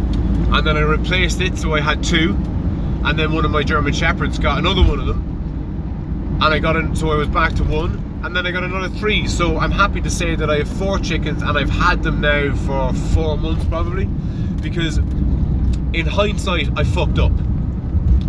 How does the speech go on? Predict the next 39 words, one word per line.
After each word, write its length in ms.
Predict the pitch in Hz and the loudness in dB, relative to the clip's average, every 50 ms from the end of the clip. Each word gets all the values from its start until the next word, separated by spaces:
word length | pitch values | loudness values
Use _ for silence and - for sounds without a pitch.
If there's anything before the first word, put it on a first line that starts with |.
| - - - - - | 0 0 0 0 0
I 100 | 143 143 | 0 0
fenced 360 | 190 - 190 202 208 196 - | 0 0 0 2 2 2 2
them 120 | - - 156 | 2 2 2
off. 240 | 151 156 - - - - - - - - - - - - - - 156 | 2 0 0 0 -2 -2 -4 -4 -4 -4 -4 -4 -4 -4 -4 -4 -4
I 80 | 151 | -4
knew 280 | 151 160 180 196 196 196 | -2 -2 -2 -2 0 0
I 60 | 190 | 0
wasn't 340 | 185 190 185 165 - - 160 | 0 0 -2 -2 -2 0 0
going 200 | 185 170 160 - | 0 0 0 0
to 80 | - - | 0 0
make 240 | 160 160 156 156 | 0 0 0 0
it 100 | - - | 0 -2
fox-proof, 640 | - - - 185 180 - - - - 131 135 151 156 - - - - - - - - - - | 0 0 2 2 2 0 0 -2 -2 -2 -2 -2 -2 -2 -2 -2 -2 -2 -2 -2 -2 -2 -2
because 440 | - 135 - 151 143 123 117 - - - - - | -2 0 2 2 2 2 0 0 0 0 -2 0
foxes 420 | - 165 165 - - - 135 127 131 | 0 0 0 -2 -2 -4 -4 -2 -2
are 240 | 127 120 - - - - - - - | 0 0 0 -2 -2 -2 -4 -4 -4
incredible. 640 | - - - - - - 160 147 147 139 135 151 156 | -4 -2 -2 -2 -2 0 0 0 0 0 0 -2 -2
Like, 160 | 139 127 - | -2 -2 -2
they'll 120 | - - - | -2 -2 0
get 140 | 139 139 | 0 0
into 220 | 151 - - - - - - 127 | 0 0 -2 -2 -2 -2 -2 -2
anything. 440 | 139 147 139 117 - 98 - - - - - - - - - - - | -2 -2 -2 -4 -4 -4 -6 -6 -6 -6 -6 -6 -6 -6 -4 -2 0
And 120 | - - - | 2 2 2
if 120 | 139 151 | 2 2
I 120 | 165 170 | 2 2
was 200 | 170 165 160 - | 2 2 0 0
to 240 | - - - - - | 0 0 0 0 0
actually 420 | - 165 165 165 - - - - - | 0 2 2 2 2 2 2 0 0
fox-proof 720 | - - - - - - - - - - - - 147 - - - - - - | 0 0 2 2 2 2 2 0 0 0 2 2 2 2 0 2 2 2 2
where 500 | - - - 175 - 175 175 165 156 - - - - - | 2 2 2 2 2 2 0 0 0 0 0 0 0 0
I 80 | - - | 0 0
have 320 | - 160 156 160 - - | 2 2 2 2 2 0
them, 880 | 156 - - 147 - - - - - - - - - - - - - - - | 0 0 0 0 0 0 0 0 0 0 0 0 0 0 0 0 0 0 2
it 100 | 156 - | 2 2
would 140 | - 165 160 | 2 2 2
have 100 | 156 - | 2 2
been 140 | 165 156 160 | 2 2 2
a 40 | |
week's 580 | 151 - 175 - - - - - - - - | 2 2 2 2 2 2 0 0 0 2 2